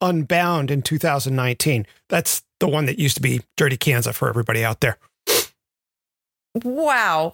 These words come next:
Speaker 2: Thirteen <laughs> hours. Congratulations.
Speaker 1: You know,
Speaker 2: I think everyone is jealous of that amount of time on a bike.
Speaker 1: <sighs> I, well, I don't, I don't mean to make anybody jealous or envious or
Speaker 2: Right,
Speaker 1: anything
Speaker 2: right,
Speaker 1: like
Speaker 2: you don't.
Speaker 1: that, but, you know, it, it was an achievement. I did have to ride all seven days,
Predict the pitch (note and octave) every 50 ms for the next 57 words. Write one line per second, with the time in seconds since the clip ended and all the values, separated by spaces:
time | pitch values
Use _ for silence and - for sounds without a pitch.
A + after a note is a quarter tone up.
0 | - _ _ _ - D4 C4+ B3 - D4 B3+ A3+ A3 G#3+ G#3+ G#3+ F#3 D#3 C#3+ G3+
1 | - - - - _ _ _ _ _ - A3+ G#3 C4 C4+ D4+ - C4 A3+ G#3 G3+
2 | G#3 A#3 - F3 C#3+ D#3+ - - - - - G#3+ A3 G#3+ F#3+ F#3 - - - A#3+
3 | E4 F#4 - F#4 F4+ F4+ A3+ G#3 A#3 A#3 A3+ A#3 A3 G#3+ A3+ G#3+ G#3+ G3+ G3 F#3+
4 | F3+ - F#3+ F3+ F3+ F3 F3 - - D#3 - E3+ D3+ D3 - - _ _ - F#3+
5 | F#3+ F#3+ F3+ E3 - - E3+ D#3+ D#3 D3+ D3 - C#3 - - - - - _ _
6 | _ _ _ _ _ _ _ _ - - - - - - - _ _ - F#3+ C4
7 | D#4+ - - F#3+ C4+ C4+ B3+ A#3 A#3+ D4 F4 E4 A#3+ A3 - _ - F3 - C#4
8 | D4+ B3 F#3 G3+ A#3 B3+ G3+ F3+ F#3 G#3 G#3 G#3 - A3+ A3 G#3+ F#3+ F#3+ F#3+ F#3
9 | F3 D#3 C#3+ B2+ C3+ C3+ D3 C3 A2+ - F#3 F#3+ F#3+ G#3 G#3 G#3 - - F3 D#3+
10 | E3 G#3 B3+ A#3 G3+ F3+ F3+ E3+ G3 G3+ F3+ G3 G#3 G#3+ - - G#3 F3+ F3+ F3+
11 | D#3 F3 G3 E3+ F3+ F#3 - G3+ F#3+ F3 - - F3+ F#3+ F3 E3 - - A3 G#3+
12 | G3 D#3+ D3 B2+ B2+ - _ - G#3 A3+ - - _ _ _ - A3 B3+ B3 G#3
13 | E3 G#3+ F#3 C#3+ - - B3+ C4 E3+ F3+ - - D3 F#3 G3 E3 B2 A#3 C4+ A#3+
14 | A3+ G#3+ G#3+ - - F#3 E3 F3 G3 G3+ G3 F3+ F3 D#3 E3 F#3 F#3 - - -
15 | G#3 F#3 E3 F3+ E3 D3+ F3+ F#3+ F#3 D3+ C3 B2+ C3+ D#3 D3+ -